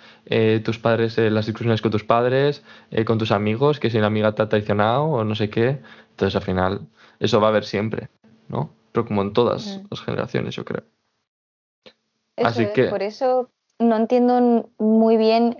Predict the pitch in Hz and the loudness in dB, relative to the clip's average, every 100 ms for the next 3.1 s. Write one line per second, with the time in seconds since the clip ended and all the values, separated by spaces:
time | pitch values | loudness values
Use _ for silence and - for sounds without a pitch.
0 | - 190 - 180 175 175 170 180 185 196 | -4 -4 -2 -2 2 0 0 -4 0 2
1 | 202 185 170 - 180 202 180 160 170 190 | 2 2 0 0 0 2 0 0 0 2
2 | 202 190 185 196 185 170 190 196 196 170 | 0 0 -2 0 -2 0 0 0 -2 -6